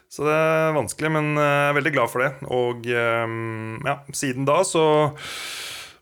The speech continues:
eh, ja, ble vi egentlig enige om å, å møtes igjen, hvor jeg la fram en slags utviklingsplan og planla det prosjektet her, og presenterte det for de. Og så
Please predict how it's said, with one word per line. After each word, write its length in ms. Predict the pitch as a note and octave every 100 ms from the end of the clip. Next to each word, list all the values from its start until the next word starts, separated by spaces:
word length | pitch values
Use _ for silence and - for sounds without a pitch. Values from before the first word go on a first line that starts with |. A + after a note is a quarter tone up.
| _
eh, 400 | - C2 B1+ C2+
ja, 140 | - C3+
ble 220 | B2+ B2+
vi 120 | B2+ B2
egentlig 240 | A#2 B2
enige 240 | G#2 A2
om 160 | A#2 A#2+
å, 140 | A#2 A2+ A2+ A2+ A2+ A2 F#2 - - _ _ _ _ -
å 160 | B2+
møtes 320 | C3 G#2+ A#2 C3
igjen, 300 | D3 G3+ E3+
hvor 140 | A#2
jeg 100 | A2+
la 140 | A#2+ G#2+
fram 340 | F#2+ A#2+ A#2 A#2+
en 160 | A#2 A2+
slags 420 | - A2 - - - - -
utviklingsplan 1160 | C3 C#3 D3 D3 C#3+ C#3+ - D3 C#3+ D3+ D3+ D3
og 800 | G#2+ G#2 G#2 G#2 G#2 G2+ G2 A#2 G#2
planla 540 | - B2 G#2 G2+ C3+
det 120 | C#3+ C#3
prosjektet 440 | C#3+ C#3+ C3+ -
her, 240 | D3+ G#3+ - -
og 400 | B2 A2+ G#2+ G#2 - A#2 A2+
presenterte 560 | A#2+ A#2 A#2 A2 G#2 A#2
det 120 | A2+
for 160 | B2
de. 160 | C#3+ A3+ C4 - _ -
Og 140 | C3+ B2+
så 280 | - A#2+